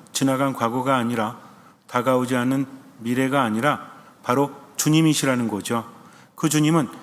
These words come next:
우리와 함께 하십니다. 주님이 어떤 분이신지 아는 만큼 우리들의 삶도 달라질 수밖에 없어요. 하느님은 나를 나보다 더 잘 아십니다. 하느님은 나를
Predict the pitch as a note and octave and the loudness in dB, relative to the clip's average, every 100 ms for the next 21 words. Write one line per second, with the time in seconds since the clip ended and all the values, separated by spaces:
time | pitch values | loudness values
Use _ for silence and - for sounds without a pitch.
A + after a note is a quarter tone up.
0 | - - C3 C#3 D3 D#3 - - F#3 F3+ | -12 -2 2 4 4 2 -8 -4 0 0
1 | F#3 E3+ - C#3 A2+ G2 - - - - | 2 2 0 -2 -2 -6 -12 -20 -20 -20
2 | _ _ _ - D#3+ F3 E3+ - E3 D#3 | _ _ _ -2 2 4 4 4 2 2
3 | D3+ - C#3+ C3+ D3+ D3 - - A2+ B2+ | 2 0 0 0 0 -2 -12 -2 0 2
4 | C3 B2 A2+ - E3+ C3 - - - B2 | 2 2 0 0 0 0 -4 -20 -8 -6
5 | B2 C3 C3 C#3+ C3+ C3+ D#3+ E3 - - | -4 -4 -2 -2 -2 0 0 -2 -12 -20
6 | - A#2+ C3 C3+ C3 C#3 C3 - A#2 G2 | -6 -2 0 -2 -4 -2 -4 -2 -4 0
7 | B2+ G2+ - - - - _ _ _ _ | -2 -2 -8 -20 -20 -20 _ _ _ _
8 | - F#3 F#3 F3+ D#3 F2+ - - B2 B2+ | 0 4 6 4 2 -2 -10 -4 0 0
9 | C3+ A#2+ A2+ B2+ E3+ - - - - B2+ | 0 0 0 2 2 -2 -14 -12 -6 0
10 | D3+ B2 A2 C#3+ C#3 A#2+ G#2 - - - | 2 2 0 -2 -2 -2 -4 -8 -20 -20
11 | - _ _ - C#3+ C#3 C3 A#2 A2+ D3+ | -20 _ _ -4 -2 0 0 0 0 0